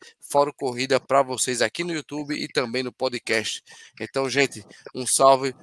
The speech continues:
muito boa noite. Obrigado, Jennifer, mais uma vez. Obrigado, Adson. Até a próxima, galera. Até a próxima quarta-feira. Fui, gente. Tchau.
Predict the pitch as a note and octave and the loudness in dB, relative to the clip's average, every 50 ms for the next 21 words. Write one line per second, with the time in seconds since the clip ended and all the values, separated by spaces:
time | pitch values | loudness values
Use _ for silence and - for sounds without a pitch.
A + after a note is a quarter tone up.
0 | - - - C3 C#3+ C#3+ - C3+ B2+ C3+ C#3 C3 B2 B2+ C3 B2 - C3 B2 C#3 | -16 -8 -6 -6 -4 -4 -6 -8 0 2 2 2 4 2 -2 -4 -4 -4 -2 0
1 | C3+ B2+ C3+ C#3 C#3+ C#3+ C#3 C3 A#2 B2+ C#3 C#3 C#3 C3+ - C#3 C3 B2+ C3 B2+ | 4 8 10 10 10 8 6 0 0 2 2 2 2 0 -2 -2 0 0 0 0
2 | B2 C3 B2 A#2 A2 B2+ C#3 C#3 B2+ C3 C3+ B2 C3+ C3+ C#3 C3 C3 C3 C3+ C#3+ | 2 0 0 0 2 2 2 2 2 0 2 6 8 8 8 8 8 10 10 10
3 | C#3 - - D3 C#3 C3 - - - - - - _ - A#2+ - - E3+ F3 E3 | 8 6 2 -2 -2 -4 -8 -16 -20 -20 -20 -4 _ 2 2 6 8 10 10 10
4 | - - F#3 F3+ E3+ - - F3 E3 F3+ F3+ E3 - F#3+ - - F#3+ F3 F3 - | 10 10 8 8 10 8 4 6 10 10 10 10 10 6 4 4 2 2 0 -4
5 | E3+ - - - F3 F#3+ F#3 F3 D3+ - D#3+ D3+ C3+ A#2+ A2 - _ - - _ | -8 -6 4 6 6 6 6 4 2 4 4 6 6 4 2 -2 _ -18 -20 _
6 | _ _ - - - A3 C4 C#4 B3+ A3 F3 D3+ E3 C3 A2+ - - - - - | _ _ -8 -2 2 6 8 8 10 8 8 8 6 4 4 0 -4 0 6 10
7 | F3 F3 D#3+ C3+ A2 A2+ | 12 12 12 10 8 4